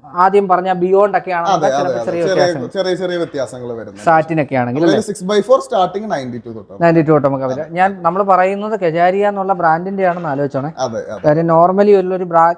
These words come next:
Speaker 1: നോൺ ബ്രാൻഡ് കാര്യമില്ല. ഈ നോൺ ബ്രാൻഡ് പറഞ്ഞപ്പോൾ നമുക്കൊന്ന് ക്ലാരിഫൈ ചെയ്ത് കൊടുക്കേണ്ട ഒരു സാധനം ഞാൻ ചോദിക്കട്ടെ.
Speaker 2: ഓ.
Speaker 1: കഴിഞ്ഞ പ്രാവശ്യമേ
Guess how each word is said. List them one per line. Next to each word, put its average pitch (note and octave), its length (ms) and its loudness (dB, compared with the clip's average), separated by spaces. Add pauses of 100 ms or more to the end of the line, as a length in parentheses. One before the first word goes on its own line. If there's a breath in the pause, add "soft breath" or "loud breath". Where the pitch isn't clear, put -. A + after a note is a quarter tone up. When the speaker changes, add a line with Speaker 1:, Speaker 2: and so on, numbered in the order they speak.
(120)
Speaker 1:
നോൺ D#3+ 240 -6
ബ്രാൻഡ് F3+ 280 0
കാര്യമില്ല. D#3 300 0
ഈ A#3 40 -2
നോൺ F#3 260 -2
ബ്രാൻഡ് A3 200 2
പറഞ്ഞപ്പോൾ F#3 280 -4
നമുക്കൊന്ന് F3+ 500 -4
ക്ലാരിഫൈ E3 420 0
ചെയ്ത് F#3 100 2
കൊടുക്കേണ്ട D#3+ 320 -4
ഒരു D#3 80 -6
സാധനം D3+ 360 -2
ഞാൻ D3 160 -6
ചോദിക്കട്ടെ. C#3 380 0
Speaker 2:
ഓ. - 640 -12
Speaker 1:
കഴിഞ്ഞ F3 200 2
പ്രാവശ്യമേ F3+ 440 2